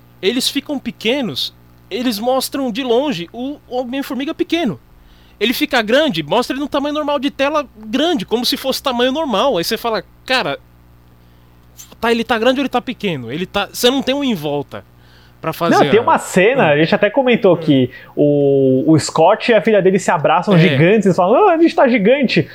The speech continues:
Speaker 2: Pô, mano, se você olha o quadro, nem parece,
Speaker 1: É.
Speaker 2: por causa do fundo, do, da perspectiva. É, isso é direção ruim, cara,
Speaker 1: É.
Speaker 2: isso é direção ruim.
Speaker 1: É. Não, sem, sem, sem alma nenhuma esse filme, sem alma nenhuma.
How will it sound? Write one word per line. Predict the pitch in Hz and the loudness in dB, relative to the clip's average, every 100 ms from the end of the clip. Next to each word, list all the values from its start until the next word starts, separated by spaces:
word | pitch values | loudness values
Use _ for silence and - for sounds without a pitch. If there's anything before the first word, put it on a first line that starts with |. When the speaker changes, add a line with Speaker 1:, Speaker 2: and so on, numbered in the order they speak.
| - | -4
Speaker 2:
Pô, | - 214 | 2 2
mano, | 143 135 | 2 -2
se | - | -2
você | 180 | 2
olha | 190 | 2
o | 254 | 2
quadro, | 196 143 220 233 | 0 0 2 2
nem | 214 | 0
parece, | - 440 175 175 185 | 2 2 2 2 0
Speaker 1:
É. | 208 202 | 0 2
Speaker 2:
por | 202 | 2
causa | 165 | 4
do | 160 | 2
fundo, | 165 - 165 165 202 214 147 135 120 - - 202 | 2 -2 0 2 4 4 4 2 -2 -12 -18 -4
do, | 147 160 156 139 127 127 120 117 113 | 2 4 4 4 2 2 4 4 4
da | 113 | 2
perspectiva. | - 156 - 175 - - 143 202 151 127 | 2 0 0 -4 -2 0 2 4 2 2
É, | 127 147 143 | 2 2 2
isso | 170 226 | 2 2
é | 226 220 | 2 2
direção | 165 240 208 - 220 | 2 2 2 2 2
ruim, | 247 165 170 | 4 2 2
cara, | - 107 | 2 0
Speaker 1:
É. | 120 | 2
Speaker 2:
isso | 185 | 2
é | |
direção | 151 180 147 160 | 4 2 2 0
ruim. | 202 127 | 0 0
Speaker 1:
É. | 120 - _ _ _ _ _ _ _ _ _ _ - | -2 -6 _ _ _ _ _ _ _ _ _ _ -12
Não, | 339 226 | -8 -4
sem, | - 247 330 | -2 -2 -2
sem, | 254 240 302 285 226 - | -4 -4 -4 -8 -12 -10
sem | - 240 | -6 -4
alma | 254 254 262 | -4 -4 -4
nenhuma | 262 202 147 | -2 -4 -4
esse | 131 | -8
filme, | - 117 92 | -10 -12 -12
sem | - 196 | -6 -6
alma | 196 202 | -6 -6
nenhuma. | 202 135 113 | -8 -10 -12